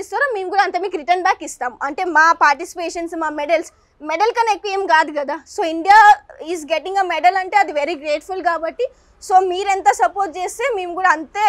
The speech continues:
support చేస్తాము. తెలంగాణ government and central government and even for India will get our name in softball and other games also. అందరు చాలా మంది sports వాళ్ళు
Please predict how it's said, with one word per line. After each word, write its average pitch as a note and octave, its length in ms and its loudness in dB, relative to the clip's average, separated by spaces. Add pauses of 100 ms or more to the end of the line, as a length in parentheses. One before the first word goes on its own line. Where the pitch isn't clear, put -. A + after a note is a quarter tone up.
(140)
support D#4+ 400 0
చేస్తాము. D#4 420 -2 (100)
తెలంగాణ D#4+ 460 -4 (160)
government D4+ 500 0
and D#4 140 -8
central D4+ 320 -4
government D#4 400 -4
and C#4+ 140 -12
even D#4 260 -8
for F4 100 -2 (140)
India D4+ 260 2 (400)
will D#4+ 160 -6 (100)
get C#4 220 -6
our D#4+ 100 2 (120)
name D#4 260 -6
in D4+ 80 -12 (100)
softball C#4+ 460 0
and F#4 160 -2
other F#4+ 240 2
games F#4 240 -4
also. C#4+ 240 -4
అందరు E4 320 0
చాలా D4+ 220 2 (100)
మంది F4+ 240 -6
sports E4 400 -2
వాళ్ళు E4 180 -4